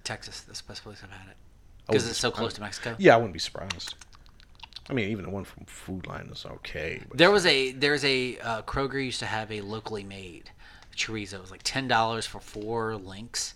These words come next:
Speaker 2: God damn.
Speaker 1: We bought that shit every time because it was
Speaker 2: Mm.
Speaker 1: the best fucking chorizo I've ever had. I still have not had any better.
Speaker 2: Yeah, I'm
Speaker 1: Even
Speaker 2: sorry,
Speaker 1: though the
Speaker 2: uh,
Speaker 1: stuff in Texas was okay. This
Speaker 2: chi-,
Speaker 1: shit.
Speaker 2: chicken, chicken and chorizo stands to be the
Speaker 1: Oh.
Speaker 2: best combination of two meats
Speaker 1: Chori
Speaker 2: ever.
Speaker 1: pollo.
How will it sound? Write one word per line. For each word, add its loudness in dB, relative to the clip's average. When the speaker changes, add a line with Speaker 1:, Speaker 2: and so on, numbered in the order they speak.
Speaker 2:
God -12
damn. -12
Speaker 1:
We 0
bought -2
that -12
shit -10
every -2
time -6
because 0
it -4
was -2
Speaker 2:
Mm. -10
Speaker 1:
the 2
best 2
fucking -4
chorizo -2
I've -2
ever -6
had. -6
I 6
still 6
have 6
not 6
had 4
any -6
better. 2
Speaker 2:
Yeah, 4
I'm 8
Speaker 1:
Even 12
Speaker 2:
sorry, 12
Speaker 1:
though 10
the 4
Speaker 2:
uh, 6
Speaker 1:
stuff 8
in -2
Texas 8
was 0
okay. 8
This 10
Speaker 2:
chi-, 12
Speaker 1:
shit. 10
Speaker 2:
chicken, 8
chicken 2
and 2
chorizo -2
stands 0
to -8
be -4
the -6
Speaker 1:
Oh. 12
Speaker 2:
best 4
combination 0
of -6
two 0
meats -2
Speaker 1:
Chori 12
Speaker 2:
ever. 10
Speaker 1:
pollo. 12